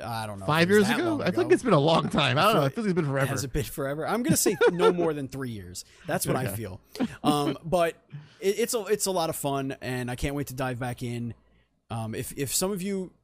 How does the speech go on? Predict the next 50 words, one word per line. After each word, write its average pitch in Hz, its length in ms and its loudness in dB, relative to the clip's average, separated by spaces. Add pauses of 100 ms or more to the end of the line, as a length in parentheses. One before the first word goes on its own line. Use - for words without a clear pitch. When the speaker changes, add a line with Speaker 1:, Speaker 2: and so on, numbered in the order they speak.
(520)
Speaker 1:
if 139 120 -6
some 208 180 0
of 226 80 -6
you 220 100 -6
guys 185 280 0
have 135 200 -4
tried 143 800 -8
the 147 80 -8
game 143 320 -6
and 123 180 -6
then 120 240 -8
fell 139 340 -4
off 131 200 -4
because 127 300 -8
of 113 160 -12 (320)
lack 120 240 -6
of 120 100 -12
content, 127 440 -8 (120)
that 127 220 -4
I, 143 160 -6 (380)
I 139 60 -6
mean, 139 160 -4
it's, 175 180 -6
it 170 100 -2
was 202 180 -4
top, 170 300 -4 (420)
it 185 160 -2
topped, 185 360 -2
uh, 135 240 0
the 120 100 -6
Steam 143 300 -4
charts, - 460 -6 (500)
Speaker 2:
Mm-hmm. 131 240 -2
Speaker 1:
uh, 117 240 -4
when 127 220 -6
they 127 120 -4
released, 123 680 -6
um, 110 540 -10 (120)
the 120 380 -8
Speaker 2:
The 113 80 -6
Speaker 1:
Pirates - 60 -2
Speaker 2:
Pirates 135 320 2
Speaker 1:
of - 60 -4
Speaker 2:
of 117 60 -4
Speaker 1:
the 120 60 -2
Speaker 2:
the 117 60 -10
Speaker 1:
Car-, 127 120 -4
uh, 127 60 0
Speaker 2:
Caribbean. 120 260 -2
Speaker 1:
Caribbean 120 580 -6